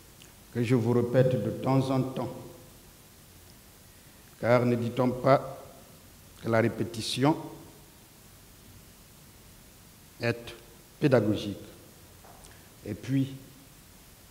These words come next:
on ne répète que ce qui nous a plu.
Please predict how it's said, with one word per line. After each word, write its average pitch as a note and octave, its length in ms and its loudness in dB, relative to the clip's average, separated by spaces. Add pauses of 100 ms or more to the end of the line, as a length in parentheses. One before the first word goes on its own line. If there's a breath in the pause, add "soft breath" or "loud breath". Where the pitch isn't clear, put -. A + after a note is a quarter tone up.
(160)
on G#2 120 -8
ne A2 80 2
répète A2 600 -2
que A2+ 240 4 (640)
ce - 160 -14
qui A#2 180 -8
nous G#2 260 -4
a F2+ 60 -8
plu. F2+ 320 -16